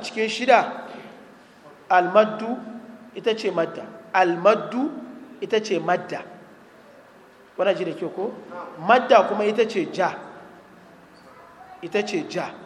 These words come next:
Kuma harufan da ake wa madda harufa ne guda uku. Su ne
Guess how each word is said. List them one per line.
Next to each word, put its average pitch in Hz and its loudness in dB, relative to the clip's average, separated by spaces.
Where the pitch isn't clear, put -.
Kuma 214 4
harufan 226 4
da 180 2
ake 220 -2
wa 175 2
madda 214 2
harufa 196 4
ne 185 0
guda 147 -4
uku. 160 -8
Su 208 -4
ne 180 0